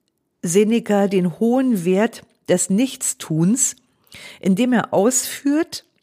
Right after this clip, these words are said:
dass Muße einen guten Sinn hat, weil sie den Menschen frei macht für die Erkenntnis des Wahren und Guten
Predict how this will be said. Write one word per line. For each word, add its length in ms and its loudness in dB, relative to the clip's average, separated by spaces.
dass 220 0
Muße 680 0
einen 300 2
guten 360 0
Sinn 360 0
hat, 400 -4
weil 220 4
sie 120 -2
den 200 0
Menschen 440 0
frei 460 2
macht 540 -2
für 220 -2
die 160 -2
Erkenntnis 920 -2
des 240 -2
Wahren 480 2
und 240 -2
Guten 600 -2